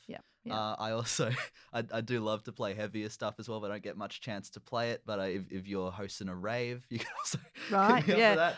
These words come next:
Speaker 1: I, I,
Speaker 2: But, um,
Speaker 1: I know my favourite song's Toto Africa.
Speaker 2: Oh, I play that all
Speaker 1: I
Speaker 2: the
Speaker 1: know,
Speaker 2: time. All the
Speaker 1: I
Speaker 2: time.
Speaker 1: know. And, and a D J at Toto out of Africa is like, gets me up dancing wherever I am, which is, can sometimes be really inappropriate, but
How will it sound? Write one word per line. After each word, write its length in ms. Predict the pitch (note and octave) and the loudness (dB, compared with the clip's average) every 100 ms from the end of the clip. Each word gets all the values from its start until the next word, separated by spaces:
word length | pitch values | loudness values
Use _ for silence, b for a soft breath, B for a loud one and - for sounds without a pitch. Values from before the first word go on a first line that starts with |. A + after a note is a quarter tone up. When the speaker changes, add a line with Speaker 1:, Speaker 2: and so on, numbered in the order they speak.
| B3 | 10
Speaker 1:
I, 160 | A3 A3+ | 12 12
I, 160 | A3 A3+ | 12 10
Speaker 2:
But, 80 | - | 8
um, 80 | - | 4
Speaker 1:
I 80 | A3 | 6
know 140 | A#3 | 8
my 160 | A#3 A3 | 8 6
favourite 340 | A3 G3+ F#3 | 6 6 4
song's 240 | - F3+ - | 2 -4 -2
Toto 480 | - F3 F3 E3+ - - - | 2 4 4 2 0 -2 0
Africa. 420 | F3+ G#3 A#3+ F4 - - | 0 0 2 2 0 -2
Speaker 2:
Oh, 100 | A#2 | 2
I 200 | A#2 A#2+ | 4 2
play 320 | - - A#2+ | 0 0 4
that 140 | A2+ A3 | 4 6
all 120 | A3 | 8
Speaker 1:
I 120 | A3+ | 8
Speaker 2:
the 40 | A3 | 8
Speaker 1:
know, 60 | A3 | 8
Speaker 2:
time. 540 | G#3+ G#3+ A3 A3 A3 | 10 10 10 10 8
All 60 | - | 8
the 60 | |
Speaker 1:
I 120 | G#3+ G#3+ | 10 10
Speaker 2:
time. 400 | A3 G#3+ G#3+ G#3 | 8 8 8 6
Speaker 1:
know. 60 | - | 6
And, 240 | G#3 G#3 F#3 | 6 4 2
and 300 | G3+ G3+ G#3 | 2 2 0
a 80 | G3+ | -2
D 320 | G3+ G#3+ A3+ | 2 2 4
J 240 | A3+ G#3+ F#3+ | 4 6 6
at 220 | D3 - G3+ | 2 -2 -2
Toto 320 | G#3+ F#3+ F#3+ | 0 2 2
out 160 | F3 F#3 | 2 2
of 80 | |
Africa 400 | F3+ F3+ F#3+ F#3+ | 0 0 -2 -2
is 140 | F#3 F#3 | -2 0
like, 180 | F#3 F3 | 0 2
gets 260 | F3+ - | 0 0
me 160 | F#3 F#3 | -2 -2
up 200 | E3+ - | -4 -2
dancing 500 | F#3 F3 - F#3 F#3+ | 0 0 -2 -2 0
wherever 340 | F#3 F#3 F#3 | 2 4 4
I 140 | F3+ F3+ | 2 2
am, 200 | F3+ F#3 | 2 0
which 160 | F3 - | -2 -6
is, 80 | |
can 160 | - G3 | 0 0
sometimes 420 | - F#3 F#3 F3+ | 2 0 0 -2
be 100 | - | 0
really 240 | F3+ F3 F3 | -2 0 -2
inappropriate, 580 | E3+ F#3 E3+ - E3+ | -2 -2 -2 0 0
but 100 | F#3+ | 0